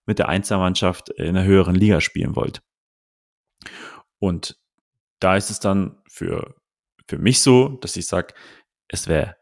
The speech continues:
hilfreich im, im Nutzen der Kinder zu argumentieren und zu sagen, liebe Eltern, wir kommunizieren das, äh, wir, wir teilen diese Mannschaften so ein, ähm,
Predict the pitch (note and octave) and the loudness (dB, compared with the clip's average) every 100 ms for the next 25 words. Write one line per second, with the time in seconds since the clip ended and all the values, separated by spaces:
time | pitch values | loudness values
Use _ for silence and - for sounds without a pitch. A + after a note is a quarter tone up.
0 | _ - A#2 B2+ - G#2 G#2+ A2+ - E2 | _ -2 4 4 4 2 4 4 0 -6
1 | D#2+ E2+ E2 G2 A2+ - - A#2+ A2+ - | -6 -4 0 4 4 2 2 4 2 0
2 | _ - - F#2 D#2 D2 F2 _ - - | _ -12 0 2 2 -2 -6 _ -8 2
3 | A#2+ B2 - A2+ G#2 G#2+ G#2+ G#2 - A2 | 2 2 0 2 4 4 4 2 0 2
4 | A2 - - - _ F2 F2+ G2 F#2 E2+ | 2 -2 -16 -20 _ -6 -2 0 2 2
5 | F#2+ F#2 - - G2 F2 - E2+ F2+ G#2 | 2 -2 -6 -4 0 0 0 0 0 2
6 | A2 B2 _ _ - F#2 A2+ - - G#2+ | 2 0 _ _ -12 0 0 0 2 2
7 | G2+ F#2 - G2+ G2+ F#2+ F2+ F2 - - | 4 2 -2 0 2 2 2 0 -2 -8
8 | _ _ _ _ _ _ _ _ _ _ | _ _ _ _ _ _ _ _ _ _
9 | - G2 F2+ F#2 G#2+ G2+ - E2 G2+ - | -2 2 2 4 4 4 2 -2 -2 0
10 | G2+ G#2+ F#2+ F2 F2 F#2 F#2 - F2 E2 | 0 2 0 0 0 0 -2 -4 -8 -4
11 | F2+ - D#2 D#2+ C3 - _ - - - | -4 -4 -4 0 0 -2 _ -20 -20 -20
12 | - _ - E2+ E2+ F2+ - | -20 _ -8 -4 -2 -2 -4